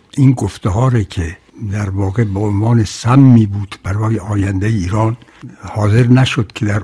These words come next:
عروق و شرايين فرهنگ ایران تزریق کند و این تقصیر بر گردن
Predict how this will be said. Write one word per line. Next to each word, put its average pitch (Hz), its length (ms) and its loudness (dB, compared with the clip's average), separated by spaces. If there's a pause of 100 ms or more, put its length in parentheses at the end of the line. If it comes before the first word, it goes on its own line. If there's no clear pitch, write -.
(120)
عروق 113 560 4
و - 80 -2
شرايين 104 880 2
فرهنگ 101 560 -6
ایران 107 400 -4 (380)
تزریق 101 480 -2
کند 120 500 -2 (280)
و - 20 -10
این 113 360 -2 (160)
تقصیر 123 520 -2
بر 110 200 0
گردن 113 680 -2